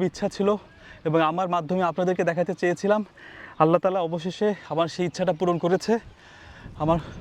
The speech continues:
ব্যক্তিগতভাবে খুব ভালো লাগছে। আপনাদের কেমন লাগছে? যদি ভালো লাগে অবশ্যই মন্তব্য করে জানাবেন। আর আমার চ্যানেলে যারা নতুন তারা অবশ্যই সাবস্ক্রাইব করবেন, আর যারা আমার YouTube-এ ভিডিও দেখেন রেগুলার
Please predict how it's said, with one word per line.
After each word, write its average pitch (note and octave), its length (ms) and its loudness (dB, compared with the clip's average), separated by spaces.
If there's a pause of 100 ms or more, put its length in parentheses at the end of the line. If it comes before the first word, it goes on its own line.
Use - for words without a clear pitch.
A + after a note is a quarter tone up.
(120)
ব্যক্তিগতভাবে G#3 540 4
খুব A3 160 2
ভালো F#3 180 2
লাগছে। G3 260 -2 (320)
আপনাদের G3+ 300 2
কেমন G3 240 0
লাগছে? D#3 240 -4 (580)
যদি F#3+ 200 10
ভালো F#3 200 2
লাগে G#3 180 0 (920)
অবশ্যই G#3+ 360 4 (400)
মন্তব্য F#3 340 4
করে F#3+ 200 4
জানাবেন। F3 280 2 (720)
আর D#3+ 140 8
আমার G#3 180 -2
চ্যানেলে G#3 320 0
যারা G#3+ 220 0
নতুন A3+ 200 2 (280)
তারা F3 180 4
অবশ্যই F#3 280 -2
সাবস্ক্রাইব G3+ 400 2
করবেন, G#3+ 240 2 (100)
আর G#3 120 0
যারা G3 180 2
আমার G3+ 180 0
YouTube-এ G#3 360 2 (520)
ভিডিও F#3 280 10
দেখেন G3 280 0
রেগুলার G3 260 2